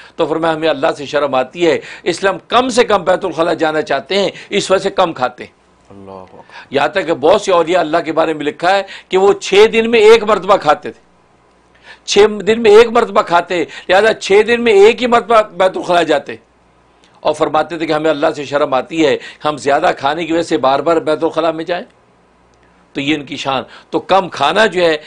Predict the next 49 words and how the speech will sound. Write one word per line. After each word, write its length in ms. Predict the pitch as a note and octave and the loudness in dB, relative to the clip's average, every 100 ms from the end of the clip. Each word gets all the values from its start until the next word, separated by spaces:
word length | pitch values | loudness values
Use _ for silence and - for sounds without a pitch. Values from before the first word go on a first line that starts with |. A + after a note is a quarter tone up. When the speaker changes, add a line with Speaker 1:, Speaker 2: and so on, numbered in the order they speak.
| - - | -16 -6
Speaker 1:
ये 180 | D3 F#3 | -4 -2
इसलिए 420 | E3 - F#3+ D#3+ | -4 -4 -2 -2
कि 140 | F3 | -4
क्या 180 | D3 E3 | -4 -4
तो 260 | D3 C#3+ D3 | -4 -8 -4
मैदा 300 | D3+ D3+ E3 | -2 0 -2
जितना 320 | C3 C3+ G#3+ | -4 -4 -2
खाली 320 | - D#3+ D3+ | 0 0 0
होगा, 360 | D3 C#3 D#3+ - - _ | -2 2 0 0 -8 _
उतनी 320 | F#3 F3 A3+ A3 | -4 0 0 2
अल्लाह 280 | E3+ F3+ E3+ | 2 0 -2
तबारक 420 | E3 D#3 D#3+ D3 | 0 0 0 -2
व 80 | D3+ | -2
तआला 240 | D3+ D3+ | 0 0
के 80 | D3 | -2
अनवारात 480 | D3 C#3+ C#3 C#3+ C#3 | 0 2 2 2 -2
आते 280 | B2+ - C#3+ | -6 -4 -6
हैं। 120 | A2+ - - | -6 -12 -10
तो 80 | E3 | -10
कहीं 240 | D#3 F3 D#3+ | -2 -2 0
कम 200 | D#3+ F3 | -2 0
खाते 340 | G3+ G#3 A3 | 0 2 0
हैं 160 | A3+ A3 - - | 0 -2 -10 0
और 140 | G3 | 2
कहीं 160 | G3+ A3+ | 4 6
रोज़े 260 | G3+ B3 B3 | 6 6 6
रखते 300 | G3 - C4+ | 4 -2 -12
हैं, 160 | - _ _ _ _ - - C#3+ | -14 _ _ _ _ -20 -8 2
रोज़े 280 | G3+ A#3 | 4 6
रखते 320 | A3 F3+ - D3 | 4 2 -2 -6
हैं, 180 | F#2+ _ - - | -6 _ -10 -2
एक 160 | G3 G3 | 0 0
दिन 140 | G#3 | -2
छोड़ 220 | F#3+ A3+ | 2 2
के 120 | A3 A3 | 4 2
रोज़ा 280 | G3+ G3 | 2 2
रख 100 | F3+ | 0
लिया 300 | F3+ F3+ E3 C#3+ - - | -2 -2 -2 -2 -12 0
या 140 | F#3+ | 0
सौम 300 | F#3+ F#3+ G3 G#3 | 2 2 2 0
दहर 300 | - A3 A3+ | 2 2 4
रखते 280 | G#3 - G3 | 0 -2 -2
हैं, 160 | D#3 - - - | -2 -6 -8 -2
तो 80 | |
रोज़ों 340 | F#3 F#3+ A3 C4+ | 2 4 4 2
का 120 | A#3+ | 2
एहतमाम 380 | G3 G3 F#3 E3+ | 2 0 0 0
करते 300 | E3 C3+ F3 | -4 -4 -4
हैं 180 | D#3 | -4